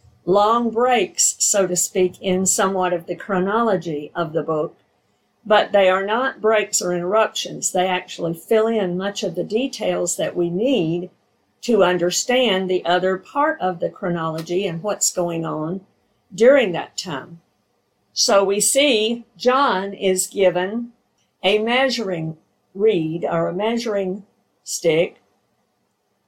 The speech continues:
and he is to measure certain things, we are told. The temple, the altar, and the area where the worshipers are, the worshipers that come. So this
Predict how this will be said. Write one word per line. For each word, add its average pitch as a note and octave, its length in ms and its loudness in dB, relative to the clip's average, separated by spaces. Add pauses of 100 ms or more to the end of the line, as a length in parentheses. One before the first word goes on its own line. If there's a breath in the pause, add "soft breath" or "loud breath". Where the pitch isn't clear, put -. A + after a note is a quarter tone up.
and F#3+ 220 2
he G#3+ 340 -2
is G#3 280 2
to B3 200 -4
measure A#3+ 720 -2 (240)
certain F3+ 500 0
things, G3+ 420 -2
we F3+ 180 2
are F3 80 0
told. G3+ 480 -2 (680)
The E3 100 0
temple, A3 640 0 (400)
the C4+ 160 4
altar, F#3+ 580 2 (540)
and G3 300 2
the G#3 140 2
area G3 360 2
where F#3 340 0
the F3 280 0
worshipers F3 720 -4
are, D3+ 280 -2
the - 120 -10
worshipers E3 680 -8
that D#3+ 200 -10
come. D#3+ 360 -8 (1080)
So A3 640 4
this A3+ 800 2